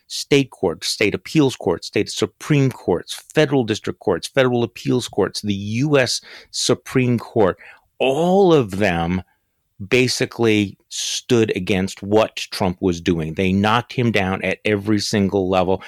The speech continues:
This is an extraordinary moment, especially when you think about how many of those were Trump appointees, Federalist Society types,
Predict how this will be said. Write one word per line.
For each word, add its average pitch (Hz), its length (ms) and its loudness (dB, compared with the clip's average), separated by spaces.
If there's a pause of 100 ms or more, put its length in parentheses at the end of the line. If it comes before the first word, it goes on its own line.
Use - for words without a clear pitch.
(360)
This 262 200 0
is 330 140 4
an 277 140 4
extraordinary 185 560 2
moment, 151 500 2
especially 185 440 0
when 165 160 4
you 139 80 4
think 131 160 -2
about 113 180 0
how 120 120 2
many 117 200 2
of 110 100 2
those 107 200 2
were 107 100 2
Trump - 300 -2
appointees, 101 680 0
Federalist 120 480 0
Society 92 480 0
types, 78 400 -4